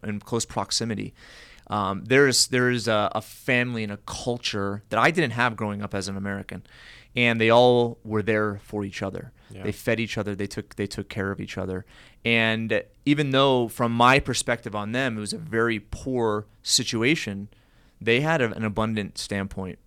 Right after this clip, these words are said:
Speaker 1: and, and looking at, you know, looking at my experience, it's been very humbling for me, uh, being married to Cynthia.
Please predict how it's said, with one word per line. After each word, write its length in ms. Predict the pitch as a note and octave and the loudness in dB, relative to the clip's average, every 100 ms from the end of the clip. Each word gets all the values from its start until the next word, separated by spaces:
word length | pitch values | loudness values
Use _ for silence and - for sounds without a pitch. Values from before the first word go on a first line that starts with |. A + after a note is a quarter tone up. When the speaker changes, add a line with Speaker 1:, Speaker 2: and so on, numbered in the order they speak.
| _ _ _ _ _ A2+ | _ _ _ _ _ 0
Speaker 1:
and, 640 | A2 G#2+ G#2+ G#2+ G#2 G#2 - | 2 2 2 0 -2 -4 -2
and 160 | A2+ | -2
looking 360 | A#2+ C#3+ D3+ C3 | 0 0 2 4
at, 280 | A2+ G#2+ - _ - | 4 2 -4 _ -8
you 80 | A2 | -6
know, 140 | G2+ | -4
looking 280 | G2 B2+ C3 | -6 -4 -4
at 100 | A2 | -2
my 180 | A#2 A#2+ | 0 0
experience, 520 | G#2 - B2 B2+ - | -2 -6 -4 -4 -6
it's 80 | G2 | -6
been 160 | A2 | -4
very 200 | G#2+ A#2 | 2 0
humbling 540 | G#2 A#2 A#2 G#2+ G#2 G#2 | 0 -4 -4 -4 -6 -8
for 200 | - G#2+ | -6 -2
me, 440 | C3 D3 A2 A2 - - - | 0 2 2 0 -6 -20 -12
uh, 200 | G2+ G2+ | -4 -4
being 260 | G2 A#2+ A2+ | -2 -4 0
married 280 | A2+ D3+ G#2 | 2 2 0
to 40 | |
Cynthia. 540 | G2+ A2 G2+ G2+ G2 | -4 -6 -4 -2 -2